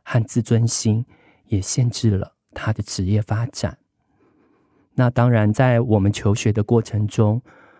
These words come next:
如果取得还不错的成绩，却得不到师长的肯定的话，很可能我们就会开始怀疑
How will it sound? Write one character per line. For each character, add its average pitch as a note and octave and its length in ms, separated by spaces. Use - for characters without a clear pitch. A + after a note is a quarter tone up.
如 B2 100
果 C3+ 160
取 - 260
得 G#2+ 140
还 A2+ 160
不 C3 120
错 D#3+ 240
的 D3 100
成 A#2+ 280
绩， C3+ 400
却 - 180
得 A2+ 200
不 A#2+ 140
到 C3 180
师 - 240
长 G#2+ 240
的 G#2 80
肯 F#2+ 300
定 A#2+ 200
的 G2+ 120
话， G#2 280
很 C#3+ 180
可 D3 200
能 B2 200
我 A#2+ 120
们 G#2+ 80
就 C3+ 120
会 C#3 140
开 - 180
始 - 160
怀 G#2 240
疑 G2+ 340